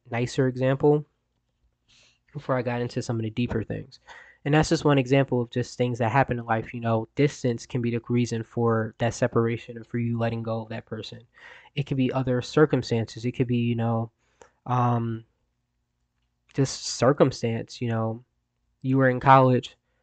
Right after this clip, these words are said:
one of your good friends couldn't come back. And so now,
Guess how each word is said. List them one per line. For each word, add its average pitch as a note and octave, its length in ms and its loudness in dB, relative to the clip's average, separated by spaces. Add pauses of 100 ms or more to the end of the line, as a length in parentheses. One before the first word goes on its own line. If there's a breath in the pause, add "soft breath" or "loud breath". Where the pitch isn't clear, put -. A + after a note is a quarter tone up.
(140)
one B2+ 120 -2
of C3 60 0
your C3 100 2
good C3 200 0
friends B2+ 360 -2
couldn't - 260 -4
come A#2 220 -2
back. A#2+ 380 -2 (340)
And B2 140 -4
so A#2 300 4
now, A#2 480 0